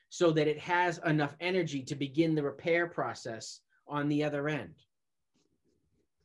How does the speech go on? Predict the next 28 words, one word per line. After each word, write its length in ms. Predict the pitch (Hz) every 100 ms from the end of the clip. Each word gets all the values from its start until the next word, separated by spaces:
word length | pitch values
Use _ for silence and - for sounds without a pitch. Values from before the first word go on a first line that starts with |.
| _ _ _
So, 380 | 175 156 151 -
you 180 | 160 156
know, 60 | 156
the, 200 | 175 170
the 180 | 175
environment 560 | 170 165 185 214 220 185
around 360 | 160 165 175 165
us, 100 | 160
the 100 | 139
natural 560 | 147 170 185 185 151
world, 460 | 135 147 151 160 160
is 240 | 156 147 -
extremely 600 | 143 - - 190 202 185
capable. 720 | - 160 156 165 170 170 160
It's 220 | 147 143 147
extremely 600 | 127 - 170 175 180 156
full 560 | - - 175 180 180
of 220 | 156 131
life 560 | 123 143 160 175 - - _ _
and 220 | 139 127 -
consciousness. 840 | 139 147 175 165 185 185 180 - _ _ _
It's 180 | 143 131
just 280 | - 165 160
not 280 | 170 165 156
one 300 | 156 156 151
that 180 | 147 131
we 260 | 135 160 156
definite-, 460 | 160 151 156 151